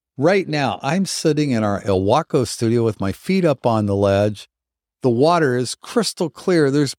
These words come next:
birds flying by. There's beautiful boats slightly bobbing on the waves.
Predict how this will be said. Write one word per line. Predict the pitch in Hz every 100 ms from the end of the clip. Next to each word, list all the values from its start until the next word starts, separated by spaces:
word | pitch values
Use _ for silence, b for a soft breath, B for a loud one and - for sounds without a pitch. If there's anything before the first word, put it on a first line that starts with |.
| _
birds | 202 196 170 -
flying | - 151 151
by. | 131 143 143
There's | 147 143
beautiful | - 190 180 - 160
boats | 151 175 165 -
slightly | - - - 151 165 147 160
bobbing | 139 - 147 160 151 147
on | 147
the | 151
waves. | 143 151 151 127 101 -